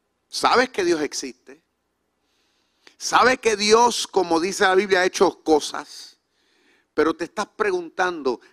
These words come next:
¿realmente Dios puede con esto o podrá con esta situación? Déjame decirte algo, tengo buenas noticias para ti. Yo he estado en ese, en ese, en ese, en esa situación. ¿Ok? Yo quiero que tú sepas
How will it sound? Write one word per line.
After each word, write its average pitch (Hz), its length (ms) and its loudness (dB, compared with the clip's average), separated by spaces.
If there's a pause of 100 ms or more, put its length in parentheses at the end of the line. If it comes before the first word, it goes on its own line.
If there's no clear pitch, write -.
¿realmente 175 720 0
Dios 175 240 2 (100)
puede 175 420 0 (160)
con 147 240 -4
esto - 420 -14
o 156 140 2
podrá 151 340 2
con 165 200 -6
esta 175 240 -6
situación? 170 500 -16 (1900)
Déjame 135 240 -2
decirte 151 360 -6
algo, 156 280 -2
tengo 135 240 -4
buenas 147 240 -2
noticias 131 500 -2
para 117 220 -6
ti. 131 280 -18 (1000)
Yo 135 160 2
he 147 40 6
estado 147 440 -2
en 110 80 -2
ese, 113 440 -6 (200)
en 113 160 -10
ese, 120 420 -6
en 113 200 -6
ese, 123 440 -8
en 123 140 -8
esa 120 220 -4
situación. 107 680 -12 (960)
¿Ok? 113 160 -12 (240)
Yo 139 140 -4
quiero 185 180 0
que 185 100 0
tú 185 140 -8
sepas 180 480 -2